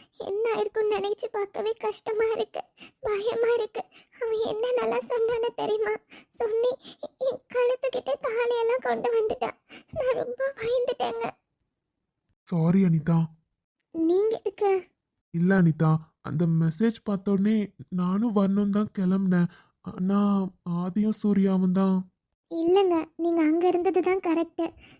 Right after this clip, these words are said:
Speaker 1: நீங்களும் மண்டபத்துல இல்லைன்னா கண்டிப்பா வேற மாதிரி பிரச்சனை வந்திருக்கும்ல. எல்லாரும் இன்னும் ஏதாச்சும் தப்பா தான் பேசியிருப்பாங்க. இப்போ யாருக்கும் எதுவும் தெரியாத மாதிரியே முடிஞ்சிருச்சுல்ல. அது வரையும் நான் ரொம்ப சந்தோஷமா இருக்கு.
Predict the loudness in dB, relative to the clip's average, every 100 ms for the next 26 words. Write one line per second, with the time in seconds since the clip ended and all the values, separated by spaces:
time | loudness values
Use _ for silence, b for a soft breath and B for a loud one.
0 | _ -4 -4 0 2 2 2 -2 -2 -2
1 | 0 2 2 2 2 2 -2 B _ -8
2 | -4 -4 -2 -2 -2 -6 -8 -4 -2 0
3 | 2 0 -2 -8 -10 -8 -4 -2 -2 -2
4 | -4 -2 0 0 -2 B B _ -4 -4
5 | -2 0 0 -2 -6 -12 -6 -2 0 0
6 | 0 -4 -6 -6 -6 -4 -2 0 0 0
7 | -4 -4 -6 -2 -2 0 0 B B B
8 | B -16 -6 -2 0 0 -2 -4 -4 -2
9 | 0 -2 0 2 2 2 0 0 0 2
10 | 0 -2 -12 -8 -4 -2 -2 -4 -2 0
11 | 0 -4 B B B -20 _ -8 -6 0
12 | 2 2 2 0 -4 _ -4 -4 -2 -4
13 | -2 -2 0 -2 0 0 2 2 0 -6